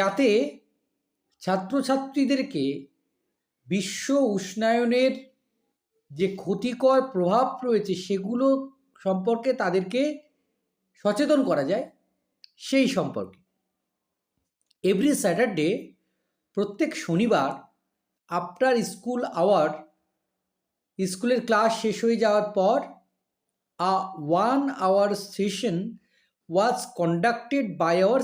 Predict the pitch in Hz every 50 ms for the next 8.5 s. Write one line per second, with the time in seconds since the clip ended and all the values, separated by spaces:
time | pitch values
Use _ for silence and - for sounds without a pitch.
0 | - - 202 175 175 170 165 - - - 135 135 - 107 101 - _ _ _ _
1 | _ _ _ _ _ _ _ _ _ _ _ _ _ _ _ _ _ _ _ _
2 | - - 170 170 170 202 220 240 240 208 226 254 190 190 190 165 185 220 226 226
3 | 233 233 202 247 233 - - 208 185 - - 226 233 226 226 214 - 262 277 277
4 | 247 - 214 214 220 220 - 170 175 170 170 165 160 180 196 196 196 - 254 262
5 | 254 220 202 - - - 247 302 330 330 - - - _ _ _ _ _ _ _
6 | _ _ _ _ _ _ _ _ _ _ _ _ _ _ _ _ _ _ _ _
7 | _ _ _ - 190 202 233 247 247 247 - - - 233 214 214 208 202 190 170
8 | 180 - - _ _ _ _ - 175 165